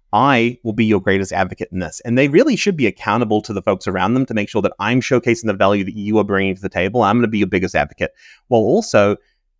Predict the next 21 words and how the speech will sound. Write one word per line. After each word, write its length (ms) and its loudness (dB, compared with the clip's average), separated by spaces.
being 260 2
hard 300 0
on 120 2
you 80 2
to 60 0
make 160 2
sure 120 -2
that 80 -2
we're 100 0
doing 220 2
the 80 2
right 180 2
things 300 0
and 80 -4
that 40 -2
we 120 0
are 120 2
just, 180 -8
you 80 0
know, 80 2
in, 180 -2